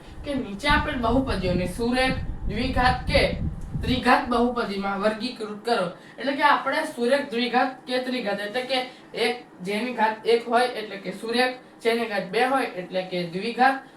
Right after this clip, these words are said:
અને જેની ઘાત ત્રણ હોય તે એટલે કે ત્રિઘાત બહુપદીઓ જે હોય તેનું આપણે વર્ગીકરણ કરવાનું છે. તો ચાલો હવે તેની શરૂઆત કરીએ.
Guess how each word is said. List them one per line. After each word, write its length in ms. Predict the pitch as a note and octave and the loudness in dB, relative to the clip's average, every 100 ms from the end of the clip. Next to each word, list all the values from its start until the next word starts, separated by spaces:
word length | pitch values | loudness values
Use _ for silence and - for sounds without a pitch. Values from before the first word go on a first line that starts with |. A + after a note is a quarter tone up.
| - | -8
અને 160 | A#3 A#3 | -4 -2
જેની 260 | A3 B3 | 0 0
ઘાત 280 | B3+ C4 - | 0 -2 -2
ત્રણ 320 | B3+ D4 C4 | 4 4 4
હોય 240 | F#3 - - - - - | 2 -2 -4 -10 -20 -6
તે 80 | A#3 | 0
એટલે 420 | B3 B3 B3 C4+ | 2 0 -2 -2
કે 120 | C4 | -2
ત્રિઘાત 560 | C#4 B3+ D4+ - A#3 A3+ | -4 -2 -2 0 -2 -2
બહુપદીઓ 720 | A3 G3+ B3+ A#3+ A3+ G3+ G#3 | -2 4 4 4 0 -2 -4
જે 140 | G3 A#3 | 0 2
હોય 340 | A3+ C#4 F#3+ - - - | 4 4 2 -4 -16 -10
તેનું 220 | A#3+ C4 | -4 0
આપણે 240 | B3 A#3 C#4 | 0 4 4
વર્ગીકરણ 680 | C4 C#4 B3+ - G#3 F#3 E3+ | 8 6 4 -2 -2 -2 -2
કરવાનું 420 | D#3+ D#3+ D#3+ D#3+ | -6 -6 -8 -8
છે. 120 | F3 E3 - - | -8 -8 -12 -16
તો 140 | - A#3 | -6 2
ચાલો 260 | B3 C#4+ D4+ A3+ | 6 6 4 0
હવે 100 | A3+ | -2
તેની 280 | G#3+ G#3 | -6 -6
શરૂઆત 440 | A#3+ B3+ A3+ E3+ - | -4 -2 -2 -4 -4
કરીએ. 380 | F3+ E3 E3 | -4 -2 -4